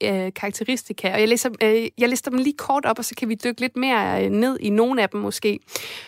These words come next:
Men, øh, der er altså den, der hedder uformi-, uformalitet, lighedsideal, meget lidt åndelige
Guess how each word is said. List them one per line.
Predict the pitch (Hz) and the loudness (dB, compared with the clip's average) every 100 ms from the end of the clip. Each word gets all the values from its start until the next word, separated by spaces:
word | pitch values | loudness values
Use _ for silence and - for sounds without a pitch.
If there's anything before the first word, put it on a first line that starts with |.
| - | -2
Men, | 233 240 240 | 2 2 4
øh, | 233 226 233 | 2 2 0
der | |
er | 220 | -2
altså | 233 | -2
den, | 247 269 | -2 -2
der | 220 | -2
hedder | 208 220 202 - | 2 2 2 0
uformi-, | 285 285 - 190 185 - - - | -4 -2 -2 0 0 -2 -8 0
uformalitet, | 285 - 214 190 185 185 - 196 185 _ - - _ | 0 2 0 0 -6 -8 -2 -2 -4 _ -20 -20 _
lighedsideal, | 214 220 294 302 247 185 - - - 202 196 190 180 - - _ - - - | 0 6 6 6 -2 -2 -10 -10 -4 0 0 0 0 -4 -8 _ -20 -18 -2
meget | 208 220 285 262 | 2 4 4 4
lidt | 202 190 - - | 4 2 0 2
åndelige | 240 311 320 233 208 | 4 4 4 2 0